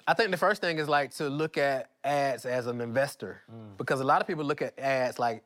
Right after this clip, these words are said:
Speaker 1: like it's the casino,
Speaker 2: Mm.
Speaker 1: but look at ads as an investor. Let me give you an example. So the a-, I was reading something one day, and it was like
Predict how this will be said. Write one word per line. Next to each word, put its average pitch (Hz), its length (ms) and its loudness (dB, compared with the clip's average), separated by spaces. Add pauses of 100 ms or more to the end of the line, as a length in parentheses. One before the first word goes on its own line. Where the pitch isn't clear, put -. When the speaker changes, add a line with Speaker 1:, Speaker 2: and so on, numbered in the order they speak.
(140)
Speaker 1:
like 127 180 -4
it's 123 80 -8
the 117 100 -8
casino, 110 480 -8 (100)
Speaker 2:
Mm. 110 180 -16 (280)
Speaker 1:
but 139 120 2
look 170 140 0
at 147 120 4
ads 143 260 2
as 127 100 -6
an 123 80 -6
investor. 120 300 0
Let 143 40 -4
me 151 60 -2
give 147 120 -2
you 139 60 0
an 127 40 -2
example. 120 400 -4 (320)
So 139 800 0 (840)
the 151 180 -2
a-, 165 220 2
I 170 60 6
was 170 160 0
reading 180 300 -2
something 151 320 -2
one 127 180 0
day, 117 240 0
and 131 100 -2
it - 20 2
was 131 140 -2
like 120 200 2